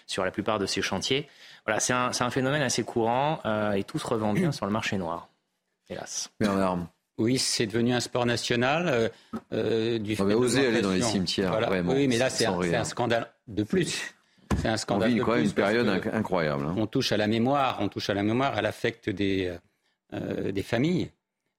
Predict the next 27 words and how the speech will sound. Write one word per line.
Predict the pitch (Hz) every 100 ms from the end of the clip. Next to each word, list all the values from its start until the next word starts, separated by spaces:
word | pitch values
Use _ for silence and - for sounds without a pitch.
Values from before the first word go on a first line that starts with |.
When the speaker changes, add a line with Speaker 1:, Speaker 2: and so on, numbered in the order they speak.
| _
Speaker 3:
et | 101
au | 101
non-respect, | 104 107 - - 113 107
euh, | 98 101
des | 95
personnes | 101 104 - 104
décédées. | 104 - 120 170
Mais | 147 110 - _
c'est | - 123
tout | 117 110
aussi, | 107 - -
c'est | -
tout | - 107
aussi | 113 - 117
désagréable | 104 110 98 110 143 147
quand | - -
on | 107
vole | 107 117 104 - - _ -
des | 107
matériaux | 107 104 113 107 113
dans | 101
les | 98
entreprises, | 98 - 113 170 185 - - _ - 107 104 123
euh, | 113
dans | 107 104
les | 101
communes, | - 127 156 180 143